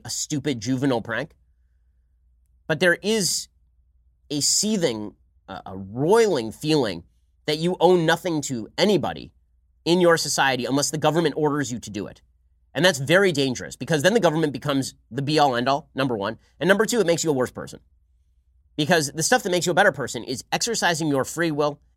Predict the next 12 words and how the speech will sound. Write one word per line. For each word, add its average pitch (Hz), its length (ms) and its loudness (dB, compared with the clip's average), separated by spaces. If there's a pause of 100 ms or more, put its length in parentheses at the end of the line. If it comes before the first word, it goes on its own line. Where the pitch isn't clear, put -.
(120)
exercising 165 520 -2
your 127 120 0
free 160 200 -4
choice 143 360 -4 (160)
to 139 140 -4
help 170 220 4
others 131 320 0 (220)
and 147 160 2
live 170 220 6
in 165 80 2
a 143 40 -2
society 123 540 -2